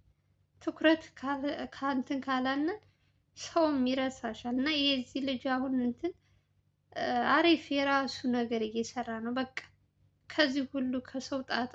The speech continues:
ወጥቶ ምን በወጣው እንዴ? እስከ መቼ ድረስ በሰው እንትን በሰው ሰው እንደው ብትሰሪለት፣ ብትሰሪለት፣ ብትሰሪለት ፍጹም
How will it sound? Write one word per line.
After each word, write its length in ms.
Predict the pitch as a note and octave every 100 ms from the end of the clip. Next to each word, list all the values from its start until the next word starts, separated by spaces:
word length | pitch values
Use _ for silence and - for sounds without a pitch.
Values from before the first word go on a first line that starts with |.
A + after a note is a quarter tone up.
| A3+
ወጥቶ 360 | A#3 A#3+ B3 - C4+ B3+ _ _ _ _ - _ _ -
ምን 120 | G4+
በወጣው 580 | F#4+ F4+ E4 E4 - A3
እንዴ? 180 | A3 A3 D4
እስከ 240 | F#4+ - - D#4+
መቼ 280 | C#4+ C#4 - C4+
ድረስ 320 | C4 B3 A#3+ -
በሰው 460 | - B3 B3 C4+ B3
እንትን 360 | A#3 - B3 A#3
በሰው 400 | B3 B3+ - B3+ B3 - - _ _ _ _ _ _ -
ሰው 300 | - E4+ F#4 G#4
እንደው 300 | G4 F#4 G4
ብትሰሪለት፣ 800 | D4 B3 - C4 D#4 D#4+ D#4+ D#4
ብትሰሪለት፣ 640 | C4+ B3+ - D4 D4 D4+ C4+
ብትሰሪለት 720 | B3 - D4 D4 D4 D#4 D#4
ፍጹም 540 | - - C4+ - D#4